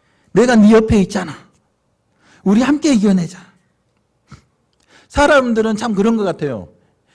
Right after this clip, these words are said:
고통을 벗어나는데 집중을 해요. 이 고통만 벗어나면 하나님을 잘 섬길 수 있을 것 같아요. 그래서 제발 좀 벗어나게 해달라고 오로지 그것에만 몰두를 합니다. 어,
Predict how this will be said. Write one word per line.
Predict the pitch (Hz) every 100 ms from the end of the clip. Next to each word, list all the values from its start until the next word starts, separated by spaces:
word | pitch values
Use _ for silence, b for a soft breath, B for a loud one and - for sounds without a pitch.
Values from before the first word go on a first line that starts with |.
| - 123
고통을 | 247 247 - 330 330 294
벗어나는데 | 208 285 311 285 254 202 208 196 92 - _ _ _ 117
집중을 | - 214 220 170 135
해요. | 107 92 _ _ _
이 | 262 285
고통만 | 311 330 370 339 285
벗어나면 | 285 339 311 285
하나님을 | 262 302 277 247
잘 | -
섬길 | 220 262 285 247
수 | 214
있을 | 190 220
것 | 180
같아요. | 143 - 113 92 98 _ _ _ _ _ _ -
그래서 | 240 -
제발 | 311 349 330 320
좀 | 320 269
벗어나게 | 247 294 269 226
해달라고 | 220 196 170 147 143 B B B -
오로지 | 330 359 349 320
그것에만 | 247 247 294 254 226 220
몰두를 | 185 180 185 208 190
합니다. | 175 160 110 90 87 _ _ _ _ _ -
어, | 101 101